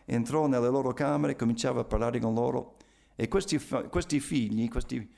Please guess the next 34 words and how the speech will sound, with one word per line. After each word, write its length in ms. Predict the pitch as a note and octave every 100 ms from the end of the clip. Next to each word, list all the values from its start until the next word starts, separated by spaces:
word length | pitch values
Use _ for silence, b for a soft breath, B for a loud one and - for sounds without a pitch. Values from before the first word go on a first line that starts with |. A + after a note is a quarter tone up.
| b b
erano 340 | A#2+ A2+ G#2+
già 260 | G#2+ A#2 A2+ A2
adolescenti, 880 | - A2 A#2 A2+ A#2+ A#2 - - -
è 60 | -
stato 300 | - F#3 D3+
in 100 | -
quel 160 | A3
momento 420 | G3 F#3 E3 D#3+
lì 160 | C#3+ A#2+
che 120 | -
si 160 | A#2 B2
sono 280 | - C#3+ C3+
aperti, 580 | - C3+ A#2+ - - - b b b b b
perché 260 | - A#2+ C#3+
quando 240 | F3+ F3
i 80 | D#3
giovani 680 | C3 E3 E3+ D3 C3+ - -
devono 420 | - D#3 D#3+ C3+
andare 360 | - B2 C3+ C3
a 20 |
dormire 340 | A#2+ B2 C3 A#2
di 80 |
notte, 500 | A2+ A#2+ A#2 A2 - - - -
cominciano 380 | - F3+ F#3 D#3+
a 80 | C3+
pensare 580 | - B2+ - C#3+ D3+ A#2
del 140 | A#2
domani, 560 | A2 A#2+ B2+ B2 B2+ - B B B B
delle 260 | - A2+ A#2
paure, 500 | A#2+ B2 C3+ A#2+ G#2
delle 240 | A2 A#2
circostanze, 1000 | A2+ A#2+ A#2+ - C3+ C3 B2+ A#2+ - G#2
dei 180 | A#2 A#2
dubbi, 640 | B2 C3+ C3 A2 G#2 F#2+